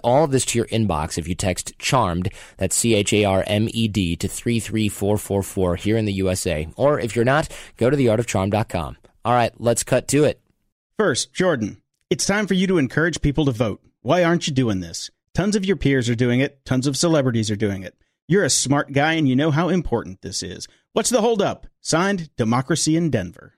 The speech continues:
Speaker 1: Well, I've gotten this question a lot recently. I think Mike Rowe, the Dirty Jobs guy, said it best,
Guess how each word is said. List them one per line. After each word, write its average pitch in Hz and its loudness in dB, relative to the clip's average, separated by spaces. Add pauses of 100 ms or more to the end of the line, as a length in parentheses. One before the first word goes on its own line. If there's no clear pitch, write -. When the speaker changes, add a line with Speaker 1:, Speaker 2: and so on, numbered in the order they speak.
(480)
Speaker 1:
Well, 147 4
I've 110 -2
gotten 185 2
this 160 2
question 123 0
a 107 -2
lot 104 0
recently. 80 -6
I 120 0
think 143 2
Mike 135 2
Rowe, 131 4
the 107 -2
Dirty 92 -2
Jobs 87 -2
guy, 98 0
said 117 0
it 92 0
best, 101 -2